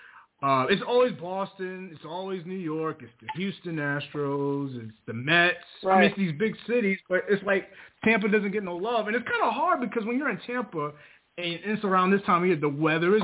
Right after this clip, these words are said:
Speaker 1: gorgeous and they play in the dome. Like, it's
Speaker 2: Oh,
Speaker 1: hard
Speaker 2: yeah.
Speaker 1: to
Speaker 2: Oh, yeah.
Speaker 1: sell. It's kinda, I don't know. Like, they get the fans that, like, the Yankee fan, the Red Sox fan, they'll go to those games. But it's hard.
Speaker 2: Yep.
Speaker 1: Like, I don't know. I, it's a really tricky situation. And plus, they were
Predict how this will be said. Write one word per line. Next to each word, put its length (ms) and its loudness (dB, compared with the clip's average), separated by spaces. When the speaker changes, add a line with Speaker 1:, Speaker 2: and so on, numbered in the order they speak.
Speaker 1:
gorgeous 480 -2
and 100 -10
they 60 -8
play 260 -6
in 60 -2
the 100 -6
dome. 720 -2
Like, 220 -4
it's 120 0
Speaker 2:
Oh, 20 -10
Speaker 1:
hard 300 6
Speaker 2:
yeah. 180 4
Speaker 1:
to 80 -2
Speaker 2:
Oh, 100 -2
yeah. 140 2
Speaker 1:
sell. 260 4
It's 200 -10
kinda, 300 -8
I 80 2
don't 120 -4
know. 140 0
Like, 220 2
they 100 0
get 200 -6
the 100 -4
fans 400 -4
that, 220 -2
like, 160 -6
the 80 -14
Yankee 300 -4
fan, 200 -2
the 60 -4
Red 240 -4
Sox 240 -4
fan, 320 -6
they'll 220 6
go 160 2
to 80 -6
those 220 -10
games. 420 -12
But 160 -2
it's 120 0
hard. 340 -2
Speaker 2:
Yep. 120 6
Speaker 1:
Like, 140 -4
I 80 -2
don't 140 -4
know. 200 0
I, 140 -4
it's 380 -8
a 80 -6
really 240 -6
tricky 280 -8
situation. 460 -4
And 80 -6
plus, 180 -2
they 120 0
were 120 -2